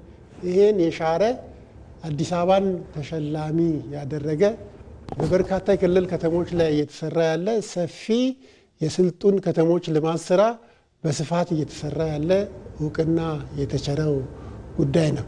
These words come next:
ስለዚህ እነዚህን ነገሮች ደምረን ስናይ እንደ ሀገር፣ እ፣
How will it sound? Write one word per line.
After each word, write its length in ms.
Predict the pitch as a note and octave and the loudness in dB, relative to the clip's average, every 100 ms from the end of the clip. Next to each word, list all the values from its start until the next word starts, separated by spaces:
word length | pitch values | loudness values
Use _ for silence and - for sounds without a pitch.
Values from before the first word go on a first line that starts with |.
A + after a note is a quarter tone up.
| - - - - - | -12 -14 -14 -12 -4
ስለዚህ 360 | E3+ F3+ G3 A3+ | 4 6 6 4
እነዚህን 440 | G#3+ G3 F#3+ G#3+ G#3+ | 6 4 6 4 4
ነገሮች 420 | G3 F#3+ G3+ G3+ | 4 6 4 4
ደምረን 480 | F3 F3 F3+ G3+ G#3 | 2 4 4 4 2
ስናይ 440 | G3 G3 G3+ G#3+ A#3 | 0 -2 0 0 0
እንደ 180 | F3 D#3 | 0 0
ሀገር፣ 300 | E3 F3 A#3+ - - - - - - - - - | 2 4 2 0 -12 -20 -20 -20 -20 -20 -20 -20
እ፣ 120 | - | -16